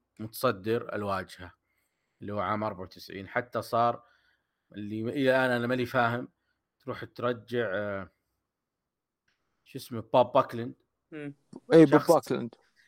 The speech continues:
Speaker 1: شخص منسي مدة خمستاشر سنة، فجأة ترجعه وتخليه يهزم بريت هارت.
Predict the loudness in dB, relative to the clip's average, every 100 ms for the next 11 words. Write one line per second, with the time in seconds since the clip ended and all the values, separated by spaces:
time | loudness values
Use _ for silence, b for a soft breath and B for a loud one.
0 | _ _ 2 2 2 -10 -2 0 0 -2
1 | -8 -12 -14 _ _ -10 -8 -6 -6 -6
2 | -8 0 0 0 -2 -2 -2 0 0 0
3 | -8 -10 -2 -2 -2 -8 -8 -6 -6 -4
4 | -4 -6 -10 -10 -12 -14 -14